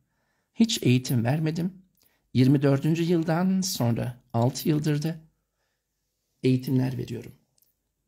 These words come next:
Altı yılda verdiğim eğitimlerin video kayıtlarını aldım. Otel salonlarında eğitim yaparken onları videolara kaydettim. Zoom üzerinden eğitim yaparken onları videolara kaydettim.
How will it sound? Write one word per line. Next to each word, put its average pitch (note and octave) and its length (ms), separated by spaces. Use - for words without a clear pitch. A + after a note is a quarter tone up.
Altı B2+ 340
yılda F#3+ 260
verdiğim F3+ 400
eğitimlerin D#3+ 840
video D#3+ 420
kayıtlarını C3 720
aldım. G#2+ 380
Otel C3 320
salonlarında B2 640
eğitim A2+ 340
yaparken B2 760
onları B2 380
videolara A#2 480
kaydettim. - 680
Zoom C3+ 260
üzerinden F3+ 400
eğitim F3 280
yaparken F3+ 680
onları D3+ 380
videolara C3 580
kaydettim. - 640